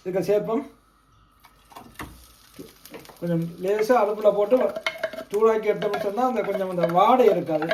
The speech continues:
ஃபிஷ்ஷோட வாடை இருக்காது. டியூனா ஃபிஷ்ஷோட வாடை ஒன்று வரும் இல்ல, அது இருக்காது வடையில. அப்புறம் நாங்க வந்து ரெண்டு டின் எடுத்து நாங்க டியூனா.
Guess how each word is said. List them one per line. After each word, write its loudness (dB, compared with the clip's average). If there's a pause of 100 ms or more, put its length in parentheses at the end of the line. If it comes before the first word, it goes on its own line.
ஃபிஷ்ஷோட 0
வாடை 2
இருக்காது. -4
டியூனா -4
ஃபிஷ்ஷோட -4 (100)
வாடை -2
ஒன்று -4
வரும் -4
இல்ல, -4 (600)
அது 2 (360)
இருக்காது -2
வடையில. -4 (560)
அப்புறம் 0
நாங்க -4
வந்து -4 (680)
ரெண்டு -4
டின் -8 (360)
எடுத்து -4
நாங்க -2
டியூனா. -4